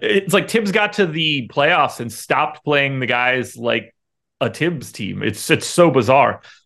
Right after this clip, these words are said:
So I think you're live to see forty from Brunson and Randle in a competitive game at some point. Randle, twelve percent owned, power forward center, eighty-two hundred. I mean, he played thirty-three minutes. He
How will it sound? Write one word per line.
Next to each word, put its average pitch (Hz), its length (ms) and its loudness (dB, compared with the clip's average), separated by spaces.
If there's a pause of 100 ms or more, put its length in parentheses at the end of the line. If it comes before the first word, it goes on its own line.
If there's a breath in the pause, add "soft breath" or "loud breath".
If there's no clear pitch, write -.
So 170 80 2
I 202 40 2
think 262 200 0
you're 247 120 4
live 139 400 0
to 135 80 -6
see 131 240 -8
forty 120 400 0
from 113 200 -6
Brunson 113 320 -2
and 107 120 -4
Randle 107 300 0
in 104 80 -4
a 104 40 -10
competitive 104 500 -6
game 113 200 -2
at 104 100 -8
some 101 140 -6
point. 98 300 -6 (160 soft breath)
Randle, 143 480 2 (100)
twelve 196 480 4
percent 185 440 0
owned, 147 340 -2 (160)
power 170 320 2
forward 175 360 0
center, 143 380 -2
eighty-two 151 520 -4
hundred. 131 380 -4
I - 400 -12
mean, 170 100 4
he 165 60 2
played 202 260 2
thirty-three 185 520 0
minutes. 139 300 -2
He 147 160 -8